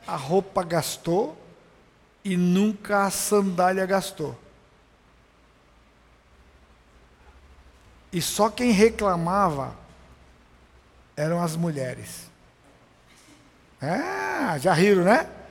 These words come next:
Já entenderam onde eu quero chegar, não foi? Pastor, quarenta anos com a mesma roupa, o mesmo sapato, a mesma sandália? Pra mim não dá.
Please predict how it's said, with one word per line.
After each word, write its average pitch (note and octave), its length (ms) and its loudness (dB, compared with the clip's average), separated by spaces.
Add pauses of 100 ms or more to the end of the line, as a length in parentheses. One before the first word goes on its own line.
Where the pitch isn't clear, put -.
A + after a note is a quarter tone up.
(160)
Já D3+ 160 2
entenderam A3 720 10
onde G3 120 6
eu F#3+ 40 6
quero F#3 160 2
chegar, F3+ 380 8
não E3+ 80 2
foi? G3 320 6 (1300)
Pastor, E3 760 0 (360)
quarenta F3 840 0
anos B3+ 440 2
com - 140 -6
a G3+ 60 4
mesma C4 500 4
roupa, G3+ 480 2
o G#3 80 4
mesmo A#3+ 420 4
sapato, C4 560 0
a G3 40 6
mesma B3+ 260 4
sandália? B3+ 960 2 (220)
Pra E3+ 180 8
mim F3 240 4
não G#4+ 400 2
dá. - 360 4